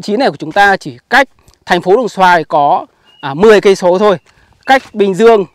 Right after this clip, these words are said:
à, năm mươi cây số và cách thành phố Hồ Chí Minh có khoảng hơn sáu chục cây số thôi. Thì đây là những cái khoảng cách thuận lợi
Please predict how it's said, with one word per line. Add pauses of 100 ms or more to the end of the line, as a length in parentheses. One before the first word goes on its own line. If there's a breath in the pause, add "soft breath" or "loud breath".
à,
năm
mươi
cây
số
và
cách
thành
phố
Hồ
Chí
Minh
có
khoảng (420 soft breath)
hơn
sáu
chục
cây
số
thôi. (340)
Thì
đây
là
những
cái (380 soft breath)
khoảng (140)
cách (760)
thuận
lợi